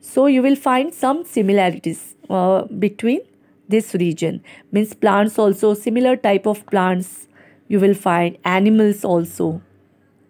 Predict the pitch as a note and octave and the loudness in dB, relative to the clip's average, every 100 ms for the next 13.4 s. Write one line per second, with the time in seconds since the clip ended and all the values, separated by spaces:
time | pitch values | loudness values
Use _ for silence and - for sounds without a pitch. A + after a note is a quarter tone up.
0 | _ - F#3 F#3+ G#3 G3 G3+ - C#4 F4 | _ -6 -6 -2 2 4 2 0 -2 -2
1 | - F3 E3+ F#3+ - F#3 F3+ - D4+ - | -4 -4 -2 -4 -2 -2 -2 0 -2 0
2 | F3 E3 F#3 E3 B3 - - - - - | -2 0 -2 2 0 0 -10 -20 -12 -4
3 | F3 F3 G3 - - D#3 E3+ - F3 A#3+ | -2 0 0 -2 -8 -6 -4 0 2 2
4 | - - - - - _ _ - F3 F3 | 0 -12 -20 -20 -20 _ _ -8 0 0
5 | E3 F#3+ - D#3+ - - - - - - | 0 -4 -4 -4 -4 -14 -18 -18 -20 -20
6 | - - - - - A#3+ F4 - - - | -20 -20 -20 -18 -2 -2 -2 -8 -20 -20
7 | - A3+ F#3 A#3 G4+ - G3 F3 G3 G#3 | -2 -2 2 2 2 2 0 0 0 -2
8 | - - G3 F#3+ F#3+ E3+ A3 - F3+ F3 | -6 -2 0 0 0 0 0 -2 -4 -4
9 | E3+ F3+ G#3 - C4+ - F3+ - E3 - | 0 0 0 -2 -4 -2 -6 -4 -4 -4
10 | - - C4+ - F3+ - - - - - | -6 -4 -4 -2 -6 -6 -12 -12 -14 -20
11 | - - _ F3 F3 C#4 E4 F3+ E3 - | -20 -20 _ -4 0 2 2 0 -4 -4
12 | D#3 F3 C#4+ - _ _ - E3+ D#3 D#3+ | 0 2 2 -2 _ _ -8 -4 -2 -2
13 | - - A#3 G4+ | -6 -2 0 0